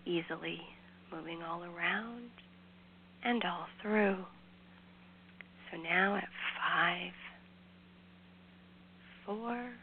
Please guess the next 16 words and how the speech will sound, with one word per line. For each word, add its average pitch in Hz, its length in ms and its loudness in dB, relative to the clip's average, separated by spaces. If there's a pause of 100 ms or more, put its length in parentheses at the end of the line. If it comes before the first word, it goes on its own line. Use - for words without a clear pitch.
(1700)
three, 175 460 -14 (1800)
two, - 2000 -14
one, 202 440 4 (1800)
deeply, 196 540 4 (140)
deeply 190 560 2
relaxed - 640 0 (1300)
and 165 180 -2
ready 185 240 -8
to - 280 -12
let 170 100 -4 (140)
the 208 60 -8 (100)
door 160 420 -6
of 180 140 -12
your 165 220 0
imagination 196 920 0 (380)
open. 185 300 -2